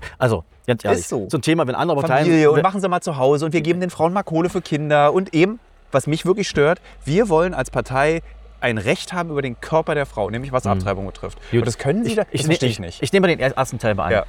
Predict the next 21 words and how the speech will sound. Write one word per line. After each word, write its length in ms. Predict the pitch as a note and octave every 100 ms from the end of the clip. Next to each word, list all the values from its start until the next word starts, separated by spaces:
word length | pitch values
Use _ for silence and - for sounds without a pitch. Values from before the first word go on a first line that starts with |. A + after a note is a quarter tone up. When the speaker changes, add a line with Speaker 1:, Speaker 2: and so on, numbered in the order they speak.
| -
Speaker 1:
zum 140 | C#3
Thema, 200 | C#3+ C#3
Thema 240 | B2 C#3 C3+
Gleichstellung. 540 | A2 A2+ - G#2+ G2+ - -
Ich 140 | -
brauche 240 | - D3 E3
halt 180 | D#3
keine 240 | - A#2+ E3
Partei, 360 | D3+ A2 G#2 D3+
die 100 | B2+
sagt, 300 | A#2 C#3+ -
es 100 | C#3+
muss 140 | C3
unbedingt 280 | D3 C#3+ D#3
immer 140 | D3 G#2+
Mann, 200 | B2+ D3
Frau, 280 | - B2 B2
Mann, 180 | B2+
Frau 220 | B2 B2 -
abwechselnd 400 | B2+ C3+ C#3 G2+
sein. 240 | F2 F2